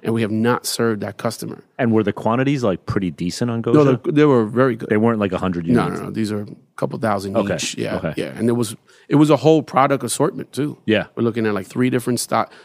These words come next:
Speaker 1: three different colorways, two style each on the footwear. You had hoodies, tees,
Speaker 2: Mm-hmm.
Speaker 1: headbands,
Speaker 2: And it was on
Speaker 1: socks.
Speaker 2: every fashionista influencer. It was,
Speaker 1: Everywhere.
Speaker 2: like,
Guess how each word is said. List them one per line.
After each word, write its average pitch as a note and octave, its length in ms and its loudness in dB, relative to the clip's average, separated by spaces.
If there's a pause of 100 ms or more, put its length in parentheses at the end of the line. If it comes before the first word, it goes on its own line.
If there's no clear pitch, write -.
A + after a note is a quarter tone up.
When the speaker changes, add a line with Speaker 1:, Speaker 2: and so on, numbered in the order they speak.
(120)
Speaker 1:
three C#3+ 220 6
different D3 240 2
colorways, B2+ 520 0
two C3+ 200 -4
style B2+ 440 0
each A#2 300 -2
on A2 140 -2
the A2 80 -4
footwear. A2+ 640 0 (320)
You A#2 80 -2
had F#2+ 100 -4
hoodies, B2 440 -2
tees, A2+ 580 -2
Speaker 2:
Mm-hmm. D3 80 0
Speaker 1:
headbands, A#2 840 -2
Speaker 2:
And F#2 100 -2
it - 20 2
was G2 140 0
on G2 80 2
Speaker 1:
socks. F#2 160 -2 (100)
Speaker 2:
every G#2+ 380 4
fashionista F#2 720 -2
influencer. E2+ 840 -2
It F#2+ 80 -6
was, F#2 80 0
Speaker 1:
Everywhere. F#2 360 -2
Speaker 2:
like, - 80 -20